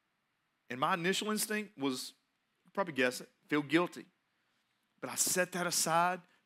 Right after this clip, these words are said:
to feel joy. Because I said, "God, thank you. Thank you for showing me that. I needed to see that." What Jesus has done to the glory of God is also so that you could have peace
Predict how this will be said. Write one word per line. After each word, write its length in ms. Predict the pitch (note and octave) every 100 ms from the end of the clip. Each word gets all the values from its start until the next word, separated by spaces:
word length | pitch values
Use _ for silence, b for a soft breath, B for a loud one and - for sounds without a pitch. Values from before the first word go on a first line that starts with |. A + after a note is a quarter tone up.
| -
to 80 |
feel 280 | C3 - A#2+
joy. 500 | A2+ G2+ C#3 B2 A2 - _ _ _ _ _ _ _ _ _
Because 260 | B2+ C#3
I 20 | A#2+
said, 220 | - B2
"God, 220 | C#3 D3+ -
thank 280 | C#3+ C#3+ -
you. 120 | A#2+ G#2 _
Thank 220 | C3 C3
you 80 | -
for 80 | -
showing 280 | - A#2 A2
me 60 | A2
that. 180 | G#2+ -
I 60 |
needed 260 | A#2 B2+ A2
to 80 | -
see 200 | B2 G#2+
that." 240 | G2 G#2+ _ _ _ _ _ _ _ _ _ _ _ _ _ A#2+
What 160 | C3+ C3+ -
Jesus 460 | A2+ F#3 F#3+ G3
has 120 | - C3
done 500 | A#2 C#3+ B2+ G2+ F#2+ _ _ _ _
to 100 | -
the 100 | A2
glory 460 | A2 - F3 G#3+ F3+
of 160 | C3+ -
God 460 | D#3+ F3 D#3 F#2 -
is 160 | A#2
also 420 | - D#3 F3+ - A2+
so 140 | A#2+
that 160 | - A#2
you 140 | E3+
could 160 | - C#3
have 200 | G#2+ -
peace 400 | C3+ D#3+ -